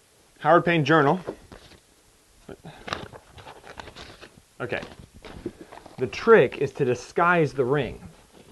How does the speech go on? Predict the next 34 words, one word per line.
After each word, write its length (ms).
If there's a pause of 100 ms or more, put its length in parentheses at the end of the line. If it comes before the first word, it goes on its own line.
(280)
so 60
that 140
there's 160
no 380
way 340
that 120
anyone 320
would 140
be 140
able 160
to 60
tell 360
what's 160
in 80
the 60
package. 520 (400)
You 120
order 200
it 160
overnight 680
U 220
S 160
P 240
S 180
because 340
U 140
P 180
S 200
and 200
FedEx 400
are 80
actually 280
less 360
reliable 600